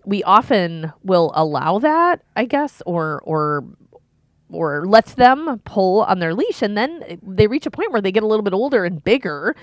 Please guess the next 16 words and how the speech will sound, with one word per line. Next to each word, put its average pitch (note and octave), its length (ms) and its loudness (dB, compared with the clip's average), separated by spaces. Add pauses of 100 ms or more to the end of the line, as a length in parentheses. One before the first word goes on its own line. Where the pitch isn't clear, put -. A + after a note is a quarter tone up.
(420)
and F#3 300 -2
you F#3+ 140 0
have G#3 120 2
a F#3 60 -2
bad E3+ 300 2
back E3 300 2
or F3+ 80 -2
a E3+ 40 -2
bad D#3 200 0
rotator E3+ 440 -2
cuff, F3 200 -4
and D#3 120 -6
now A3 180 2
it's A#3 140 0
just - 160 -12
annoying D#3+ 640 -2